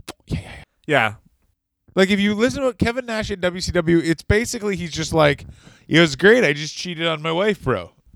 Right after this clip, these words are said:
Speaker 2: Kevin Nash, by the way, there's a, he's in a T V show called Detroiters. He was in, he plays a guy's dad. He's pretty funny.
Speaker 1: I don't, what is Detroiters? I've never heard of this in my life.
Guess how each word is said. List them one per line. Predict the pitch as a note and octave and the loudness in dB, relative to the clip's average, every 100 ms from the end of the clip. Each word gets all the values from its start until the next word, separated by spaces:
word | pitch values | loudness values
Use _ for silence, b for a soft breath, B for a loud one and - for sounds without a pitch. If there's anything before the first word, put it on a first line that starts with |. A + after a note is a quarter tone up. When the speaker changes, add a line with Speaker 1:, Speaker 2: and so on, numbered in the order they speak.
| _ | _
Speaker 2:
Kevin | A#3+ B3 | -2 0
Nash, | F#3+ E3+ - | 4 4 4
by | D3+ B2 | 0 0
the | |
way, | A#2 A2 G#2+ G#2+ _ - _ D3+ | 0 -2 -4 -8 _ -20 _ -4
there's | D3 | 0
a, | C#3+ | 2
he's | C#3 E3+ E3+ | 2 2 0
in | |
a | D3+ | -2
T | D3 E3 | -2 -4
V | D#3+ | -4
show | - C3+ | 0 -2
called | - C3 A#2 | 2 -2 0
Detroiters. | A#2 - C3 D3 F#3+ B3 C#4 | -4 0 2 4 4 2 0
He | - | -2
was | A#2 A2 | -2 -2
in, | A#2 G#2 | -4 -6
he | A2+ C3+ | -6 -6
plays | - C3 | -2 -2
a | B2+ | 0
guy's | A#2+ A#2+ A2+ | 2 2 2
dad. | A2 A2 E3 A3 B3+ - _ - | 0 2 2 0 -8 -16 _ -12
He's | E3+ | -12
pretty | - B3 | -4 -4
funny. | - A3+ G#3+ - - - | 2 2 2 -2 -8 2
Speaker 1:
I | D#3+ | 4
don't, | G3 - | 4 4
what | G3 | 4
is | A#3 - | 4 -2
Detroiters? | - - A3 A3+ B2+ A#2 F#3+ | -4 2 4 4 0 -2 -4
I've | F3+ | -4
never | G3+ A3 | -2 -2
heard | G3+ A3 | 0 0
of | G#3+ | 0
this | G#3+ A3 | -2 -2
in | G3 | 0
my | F#3+ | 0
life. | G3+ B3 D#3 - - | 0 -2 -2 -6 -20